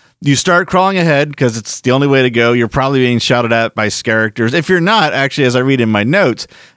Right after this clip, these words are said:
if you aren't moving fast enough, there's, there's holes in the chain link, not big enough for you to get out, but big enough for characters to reach in or look in and scream at you. So you're being taunted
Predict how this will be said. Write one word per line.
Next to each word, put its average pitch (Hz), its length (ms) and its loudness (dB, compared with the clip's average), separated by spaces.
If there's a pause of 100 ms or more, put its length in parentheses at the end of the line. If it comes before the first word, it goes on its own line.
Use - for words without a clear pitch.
(240)
if 156 340 0
you 170 400 2
aren't 165 240 0
moving 175 300 2
fast 143 240 0
enough, 156 100 -2
there's, 190 320 -2
there's 180 320 -2
holes 240 460 0
in 196 120 0
the 175 80 0
chain 240 380 -2
link, 240 320 -2
not 202 320 -2
big 226 140 0
enough 226 160 0
for - 80 -4
you 208 100 2
to 190 80 0
get 180 160 0
out, 190 240 0
but 160 160 -2
big 180 140 2
enough 180 200 0
for 151 140 -2
characters 147 680 0
to 139 300 2
reach 131 320 0
in 127 220 0
or 117 160 2
look 127 300 0
in 113 160 0
and 101 160 0
scream 113 340 0
at 90 120 -2
you. 85 220 -2
So 135 140 -2
you're 139 140 2
being 151 260 0
taunted 156 580 0